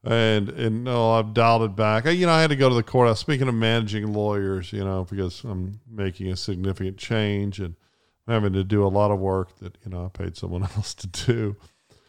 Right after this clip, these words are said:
And I'm running into a lot of lawyers who are commenting on my weight loss. "Man, you've lost. How'd you do it?" Well, honestly, <laughs> I just started drinking this Delta eight water as opposed to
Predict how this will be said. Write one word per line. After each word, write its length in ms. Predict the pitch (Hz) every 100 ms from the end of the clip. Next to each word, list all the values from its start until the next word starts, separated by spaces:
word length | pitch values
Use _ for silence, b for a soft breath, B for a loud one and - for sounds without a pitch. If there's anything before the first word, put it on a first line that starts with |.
| b b
And 80 | 113
I'm 120 | 120
running 260 | 139 151 147
into 220 | 143 135
a 40 | 127
lot 220 | 120 120
of 80 | 110
lawyers 480 | 113 113 110 104
who 100 | 120
are 140 | 113 101
commenting 560 | - 131 123 113 107
on 240 | 104 104 104
my 240 | 101 101
weight 400 | 95 110 143 139
loss. 520 | 117 92 87 - - _ _ _ _ _ -
"Man, 320 | 151 190 156
you've 160 | 143 110
lost. 240 | 107 98
How'd 220 | 170 190
you 80 | 135
do 240 | 120 117
it?" 100 | 92 - _ _ _ _
Well, 140 | 101
honestly, 520 | 95 95 92 90 98 98
<laughs> 40 |
I 40 | 98
just 200 | - -
started 380 | - 113 113
drinking 440 | 95 104 101 110 92
this 200 | 90 87
Delta 520 | - 104 95 98 92
eight 240 | 101 110 -
water 420 | 98 87 - 98 b b b b b -
as 180 | 104
opposed 460 | 95 - 110 104
to 80 | -